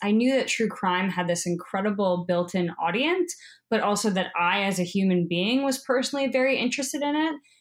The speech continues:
And that meant that I was gonna work harder, longer, faster on the subject matter,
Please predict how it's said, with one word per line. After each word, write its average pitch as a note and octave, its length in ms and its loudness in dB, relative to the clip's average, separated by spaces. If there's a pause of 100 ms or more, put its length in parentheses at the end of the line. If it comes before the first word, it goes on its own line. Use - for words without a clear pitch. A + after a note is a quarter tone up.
(160)
And G3 160 2
that - 240 0
meant G3 240 0
that F#3+ 100 2
I F3+ 40 2
was F#3 100 2
gonna F#3 160 2
work F3 280 0
harder, F3+ 320 2
longer, F3 460 0
faster E3+ 720 -2
on F#3 80 2
the F3 80 0
subject F3 340 -4
matter, E3 380 -2